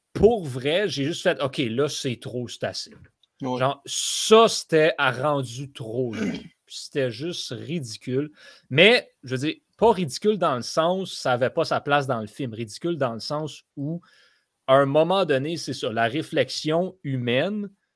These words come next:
Speaker 1: elle, s-, elle se fait, puis il y avait rien qui était acceptable, mais ça, c'était juste, OK.
Speaker 2: C'est
Speaker 1: Comme,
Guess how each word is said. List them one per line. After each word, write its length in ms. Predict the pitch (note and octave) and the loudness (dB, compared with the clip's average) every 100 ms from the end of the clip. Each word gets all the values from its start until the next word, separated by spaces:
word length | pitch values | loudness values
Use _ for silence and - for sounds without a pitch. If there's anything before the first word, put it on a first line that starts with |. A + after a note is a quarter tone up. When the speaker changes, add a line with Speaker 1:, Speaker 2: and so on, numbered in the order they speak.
| _ _ _ | _ _ _
Speaker 1:
elle, 80 | C3+ | 0
s-, 280 | B2+ - - | 0 -6 -6
elle 220 | B2+ C3 A#2+ | -2 -2 -2
se 220 | - A2+ | -4 -4
fait, 420 | - D3+ E3 F3+ _ _ _ _ | -2 0 0 -2 _ _ _ _
puis 360 | A#2+ A#2 A#2+ _ _ | -10 -10 -10 _ _
il 60 | C3 | 0
y 40 | |
avait 180 | B2+ C#3 | 2 2
rien 320 | A#2+ B2+ F3+ | -2 -4 -6
qui 140 | D3+ A#2 | -6 -8
était 240 | G#2+ C3 - | -6 -6 -4
acceptable, 920 | A2+ - B2 - - B2+ D3 E3 D3 _ _ - | -6 -6 -6 -8 -2 0 0 -2 -10 _ _ -20
mais 80 | - | -14
ça, 440 | - - - F#3 | -10 -8 0 0
c'était 240 | - C3+ G#2+ | 0 -6 -8
juste, 520 | A#2+ C#3 - - - _ _ _ _ _ _ _ | -8 -10 -12 -18 -20 _ _ _ _ _ _ _
OK. 240 | C#3 C3 B2 G#2+ - _ _ | -8 -6 -8 -8 -14 _ _
Speaker 2:
C'est 160 | _ C3+ | _ -6
Speaker 1:
Comme, 320 | C#3 B2+ C3 | -2 -2 -6